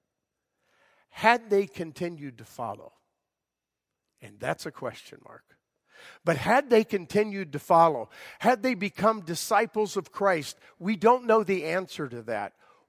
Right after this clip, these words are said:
What would they have understood then concerning the first message of peace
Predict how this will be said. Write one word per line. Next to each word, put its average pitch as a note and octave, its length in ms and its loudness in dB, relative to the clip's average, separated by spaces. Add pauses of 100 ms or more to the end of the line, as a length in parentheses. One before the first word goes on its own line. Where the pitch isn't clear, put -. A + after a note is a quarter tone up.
What G#3+ 320 -4
would F3+ 340 -2
they E3+ 220 0
have D3 260 -6
understood C3 760 -10
then A2+ 360 -12 (840)
concerning G3 680 -4
the D#3 120 -6
first - 520 -8
message A#2+ 520 -10
of A2+ 160 -18
peace - 540 -16